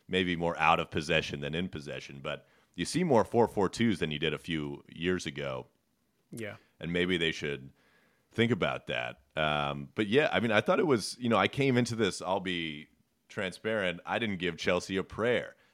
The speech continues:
Speaker 1: Pep, Pep
Speaker 2: No.
Speaker 1: Guardiola had some line in the press conference about how Chelsea was gonna be one of their biggest tests of the season. And I tend to think he can be a bit of a corn dog about this stuff.
Speaker 2: Yeah.
Speaker 1: It's his,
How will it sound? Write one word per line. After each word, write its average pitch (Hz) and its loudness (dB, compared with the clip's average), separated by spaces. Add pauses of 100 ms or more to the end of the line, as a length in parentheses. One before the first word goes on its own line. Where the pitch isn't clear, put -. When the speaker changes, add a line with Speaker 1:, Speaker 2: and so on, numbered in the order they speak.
(100)
Speaker 1:
Pep, - -4
Pep 127 0
Speaker 2:
No. 131 -10
Speaker 1:
Guardiola 107 2
had 92 -2
some 98 -6
line 90 0
in 90 -2
the 82 -4
press 104 -2
conference 78 -10 (680)
about 87 2
how 87 0
Chelsea 92 -2
was 82 -6
gonna 85 -4
be 78 -4
one 78 -4
of 76 -8
their 76 -6
biggest 78 -12
tests - -10
of 67 -12
the 67 -14
season. 69 -10 (560)
And 87 -4
I 92 4
tend 92 -2
to 80 -4
think 82 -6
he 82 -8
can 80 -8
be 78 -4
a 71 -6
bit 73 -6
of 71 -8
a 67 -8
corn 82 -2
dog 71 -4
about 69 -6
this 71 -10
stuff. 69 -4
Speaker 2:
Yeah. 107 -6
Speaker 1:
It's - -12
his, 73 -12